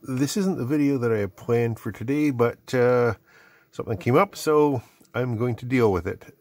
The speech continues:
This is a little cooking thermometer, um, that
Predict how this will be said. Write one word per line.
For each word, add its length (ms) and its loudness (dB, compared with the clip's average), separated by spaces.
This 680 -2
is 540 -4
a 420 -8
little 460 -4
cooking 380 -4
thermometer, 840 -2
um, 560 -6
that 600 -14